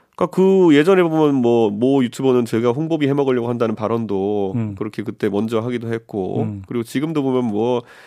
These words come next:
Speaker 1: 제가 개인적으로 나서가지고 윤 후보를 가리게 한다 뭐 이런 것도 있는데
Speaker 2: 음.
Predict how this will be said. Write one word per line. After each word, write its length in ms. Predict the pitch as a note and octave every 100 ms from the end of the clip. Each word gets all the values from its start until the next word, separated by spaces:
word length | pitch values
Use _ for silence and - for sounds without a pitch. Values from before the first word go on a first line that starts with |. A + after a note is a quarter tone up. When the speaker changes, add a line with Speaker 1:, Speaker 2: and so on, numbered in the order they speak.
| -
Speaker 1:
제가 460 | - - A2+ C3 B2 - -
개인적으로 720 | - A2+ B2+ D3 C#3 B2+ B2+ A#2+
나서가지고 760 | A2 - B2+ B2 A2+ A2+ A2
윤 120 | A2
후보를 320 | B2+ A#2+ A#2 A2+
가리게 360 | - A2 C3+
한다 260 | A#2 A2+ A2
뭐 100 | G#2+
이런 140 | A2
것도 180 | A2 G#2
있는데 460 | F#2+ F#2 F#2+ A#2+ G#2+
Speaker 2:
음. 220 | A#2+